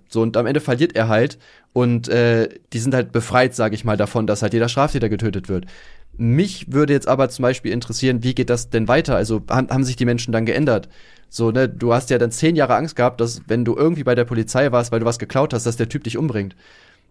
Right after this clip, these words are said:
So, ne, hat das im, in den Köpfen was verändert? Wie geht das Leben weiter? Ändert sich da irgendwas?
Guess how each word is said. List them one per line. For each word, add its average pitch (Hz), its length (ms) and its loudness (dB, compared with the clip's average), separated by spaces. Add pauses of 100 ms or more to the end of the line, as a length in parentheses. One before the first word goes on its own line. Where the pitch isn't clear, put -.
So, 110 220 2
ne, 120 140 2
hat 131 120 2
das 127 200 -2
im, 113 180 -6
in 104 100 -6
den 113 140 0
Köpfen 175 320 -2
was 127 160 0
verändert? 120 420 -2
Wie 120 80 -4
geht 117 160 -2
das 113 160 -2
Leben 123 240 0
weiter? 113 240 2
Ändert 123 260 0
sich 113 140 -4
da - 100 -2
irgendwas? 107 400 0